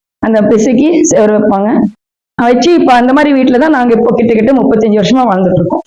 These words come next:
அதுல வந்து எந்த விதமான ஒரு இன்டர்வென்ஷன் நாங்க பண்ணல. ஒரு பெல்ட் பீம் போடணுமோ, எதுவுமே பண்ணல. நார்மலா எப்படி இருந்ததோ அதே மாதிரி,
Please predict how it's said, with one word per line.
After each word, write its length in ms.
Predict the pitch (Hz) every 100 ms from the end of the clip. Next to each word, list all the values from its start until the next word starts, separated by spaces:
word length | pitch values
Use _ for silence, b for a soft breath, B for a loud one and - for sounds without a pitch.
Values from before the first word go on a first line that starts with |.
| _ _ _ _ _ _ _ _
அதுல 360 | 226 254 339 330
வந்து 240 | 320 339
எந்த 320 | 269 294 339
விதமான 680 | 320 302 302 302 320 339 339 339 - -
ஒரு 180 | 262 262
இன்டர்வென்ஷன் 560 | 277 311 370 339 311 320
நாங்க 400 | 285 233 226 220
பண்ணல. 360 | 208 196 - - - _ _ -
ஒரு 180 | 247 254
பெல்ட் 420 | 247 240 240 247
பீம் 260 | 240 254 233
போடணுமோ, 380 | 233 214 214 208 180 - - - _ _ - 214
எதுவுமே 420 | 220 277 339 285
பண்ணல. 280 | 214 - - - _ -
நார்மலா 340 | 233 254 302
எப்படி 240 | 240 262
இருந்ததோ 260 | 240 226 247
அதே 220 | 240 208
மாதிரி, 420 | 208 214 262 277